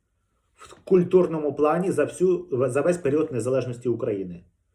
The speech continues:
Ви можете зі мною не згодитись, але я дійсно вважаю, що саме ця картина, саме ця робота — це найважливіша річ, найважливіша подія, найзнаковіша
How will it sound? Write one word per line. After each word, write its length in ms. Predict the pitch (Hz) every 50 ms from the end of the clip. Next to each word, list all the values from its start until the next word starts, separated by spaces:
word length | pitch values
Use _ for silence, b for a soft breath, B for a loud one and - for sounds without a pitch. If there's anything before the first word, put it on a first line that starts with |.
| _ _ _ -
Ви 160 | 120 147 160
можете 340 | 160 170 - - - 170 135
зі 100 | 123 151
мною 200 | 151 156 156 147
не 80 | 147
згодитись, 520 | 131 - 143 170 185 214 214 208 185 180 -
але 200 | - 139 135 135
я 120 | 135 139 123
дійсно 400 | 113 123 156 - - - 165 135
вважаю, 320 | 127 117 - 131 123 113
що 260 | 113 - - 117 110 -
саме 340 | - - 131 120 120 117 113
ця 260 | - - - 131 107
картина, 760 | 110 - 120 120 - - - 160 196 208 185 120 98 90 - _ _ _ _ _ _ _ _ _
саме 320 | - - 139 127 117 110
ця 160 | 101 - 120 113
робота — 400 | 117 104 104 104 98 - 107 104 -
це 160 | - 143 127
найважливіша 920 | 120 113 117 123 123 120 120 120 104 110 113 113 113 117 110 104 - 107 101
річ, 320 | 113 120 135 - - - _ _ _ _ _ _ _ _ _ _ -
найважливіша 920 | 120 127 131 123 113 127 120 113 117 117 117 117 120 113 107 - - 110
подія, 680 | 98 - - 113 107 101 101 107 107 113 135 131 120 117 123
найзнаковіша 960 | 127 131 131 117 113 117 127 123 117 - - 117 120 117 - 131 127 127 B